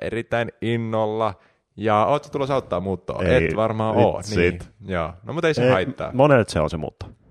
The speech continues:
Speaker 1: Koko päivä? Ihan
Speaker 2: No
Speaker 1: milloin
Speaker 2: sit
Speaker 1: tahansa.
Speaker 2: mä voisin tulla kyllä joskus.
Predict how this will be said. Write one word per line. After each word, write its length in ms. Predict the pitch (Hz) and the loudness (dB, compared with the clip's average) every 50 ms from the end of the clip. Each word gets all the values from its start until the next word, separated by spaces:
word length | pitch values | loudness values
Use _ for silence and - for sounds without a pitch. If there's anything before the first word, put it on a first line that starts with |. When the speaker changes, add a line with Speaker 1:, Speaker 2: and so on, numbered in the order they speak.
| _ _ _ - | _ _ _ -8
Speaker 1:
Koko 160 | 117 101 104 | -6 -4 -2
päivä? 340 | - 113 101 87 73 - - _ _ _ _ _ _ _ _ - | 0 0 0 -2 -2 -6 -12 _ _ _ _ _ _ _ _ -4
Ihan 160 | 104 104 110 | -2 0 2
Speaker 2:
No 40 | 117 | 2
Speaker 1:
milloin 140 | 117 101 98 | 2 2 0
Speaker 2:
sit 80 | - 98 | 0 0
Speaker 1:
tahansa. 220 | 101 110 110 - | 2 2 2 4
Speaker 2:
mä 60 | 101 | 4
voisin 260 | 101 95 90 95 90 | 4 4 2 0 -2
tulla 220 | 85 92 87 85 85 | 0 0 0 0 -2
kyllä 200 | - - 82 85 | -4 -4 -2 0
joskus. 420 | 85 85 82 - - 82 - - | 0 -2 -2 -4 -10 -12 -14 -14